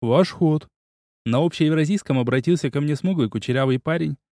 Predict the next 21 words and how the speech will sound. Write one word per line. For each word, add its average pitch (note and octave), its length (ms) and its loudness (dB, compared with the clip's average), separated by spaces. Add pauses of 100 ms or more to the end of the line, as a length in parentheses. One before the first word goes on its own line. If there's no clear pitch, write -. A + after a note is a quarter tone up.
(300)
Ади A#2+ 260 2
Буасилье F3+ 680 2 (100)
являлся B2 560 2
потомком C3 480 0
французов, B2+ 720 -2 (320)
вынужденно F#3+ 560 4
эмигрировавших F#3 640 0
в A#2 40 0
Западную D#3 500 0
Европу. C#3 420 -2 (500)
Худощавый, D3 600 0
невысокий A#2+ 560 -2
и A2 40 0
застенчивый, A2 760 -4 (340)
узнав, C3 400 0
что - 160 -4
я A#2+ 220 4
из G#2+ 140 2
бывшего A#2 480 2
колосса A#2 440 0
России, F#3 600 -2